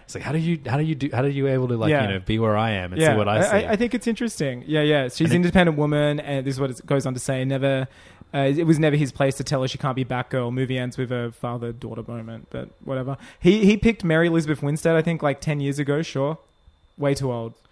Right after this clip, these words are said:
Speaker 1: God, I would, yeah, I know, but she would have been absolutely perfect. I was rewatching clips of Final Destination three the other day.
Speaker 2: Can we get Final Destination th-, well, you know, uh, you haven't watched Stranger Things, but a name that always comes up all the time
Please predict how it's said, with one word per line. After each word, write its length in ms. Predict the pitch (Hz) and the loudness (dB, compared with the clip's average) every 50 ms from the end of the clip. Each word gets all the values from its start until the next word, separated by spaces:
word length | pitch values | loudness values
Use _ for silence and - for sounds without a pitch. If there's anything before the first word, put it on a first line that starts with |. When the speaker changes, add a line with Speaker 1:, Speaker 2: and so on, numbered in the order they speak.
| _ _ _ _ _ _ _ _ | _ _ _ _ _ _ _ _
Speaker 1:
God, 220 | - 104 90 87 | -12 -12 -10 -10
I 60 | 85 | -10
would, 160 | 87 92 95 | -10 -8 -6
yeah, 200 | 104 104 92 87 | -4 -2 -2 -2
I 60 | 92 104 | -2 -2
know, 160 | 101 95 87 | -2 -2 -4
but 200 | 85 95 - - | -6 -8 -10 -6
she 120 | - 117 | -4 -2
would 60 | 107 | -2
have 80 | 101 92 | -2 -2
been 160 | 92 92 95 | -4 -6 -6
absolutely 420 | 104 98 - - - 104 92 98 95 | -8 -8 -8 -8 -10 -10 -10 -10 -10
perfect. 420 | - 101 92 87 - 95 87 104 | -8 -8 -8 -8 -8 -10 -8 -4
I 60 | 107 | -4
was 160 | 104 107 101 | -4 -4 -4
rewatching 500 | 101 101 98 98 98 98 92 - - 95 | -4 -4 -4 -4 -4 -4 -6 -8 -10 -10
clips 320 | 95 - 107 95 - - - | -10 -8 -10 -10 -10 -10 -12
of 120 | 98 85 | -12 -12
Final 260 | - - 98 95 95 | -6 -6 -4 -4 -4
Destination 560 | 92 98 92 - - 90 95 98 95 - 101 95 | -6 -6 -8 -8 -8 -8 -8 -8 -8 -10 -12 -12
three 240 | 98 101 101 101 101 | -10 -8 -8 -6 -4
the 60 | 104 | -4
other 160 | 104 104 107 | -4 -6 -6
day. 220 | 107 110 117 123 120 _ - - - - | -6 -6 -8 -8 -10 _ -20 -20 -6 0
Speaker 2:
Can 120 | 190 185 | 2 4
we 100 | 196 202 | 4 4
get 340 | 175 220 202 - - - - | 6 4 2 2 0 -12 0
Final 240 | - 175 175 180 180 | 2 2 4 4 4
Destination 600 | 175 170 165 - 170 165 160 165 165 - 165 151 | 4 4 2 2 0 2 2 2 2 0 -4 -6
th-, 160 | 135 - - | -8 -10 0
well, 100 | 190 180 | 4 4
you 100 | 185 190 | 6 6
know, 140 | 185 202 240 | 4 2 2
uh, 120 | 226 190 190 | 2 4 4
you 420 | 208 220 240 220 180 175 190 196 | 2 2 -2 -6 -4 0 4 4
haven't 160 | 190 185 185 | 4 4 4
watched 160 | 170 156 - | 2 2 0
Stranger 340 | - - 143 135 139 139 151 | 0 -4 -4 -4 -2 -4 -4
Things, 220 | 147 - 139 131 127 | -4 -4 -6 -4 -4
but 100 | 139 135 | -4 -4
a 40 | |
name 200 | 135 131 131 135 | -4 -4 -4 -2
that 80 | 135 135 | -2 -2
always 200 | 131 127 127 123 | -4 -4 -6 -8
comes 240 | - 135 127 120 120 | -8 -8 -8 -6 -6
up 180 | 120 117 - 120 | -8 -10 -10 -12
all 60 | 117 | -12
the 100 | 123 123 | -12 -12
time 520 | 120 - 127 120 120 117 117 120 117 113 | -10 -8 -8 -8 -8 -8 -10 -10 -12 -14